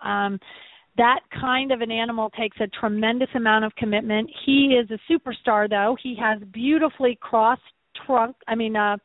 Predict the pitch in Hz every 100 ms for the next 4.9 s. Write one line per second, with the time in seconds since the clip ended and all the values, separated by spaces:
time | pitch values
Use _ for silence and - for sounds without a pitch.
0 | - - - 294 254 - - 254 233 -
1 | 254 254 226 226 208 - 233 202 247 -
2 | - - - - 247 277 254 277 320 294
3 | 262 262 277 240 196 - 233 262 262 262
4 | 247 330 - _ - 285 285 269 285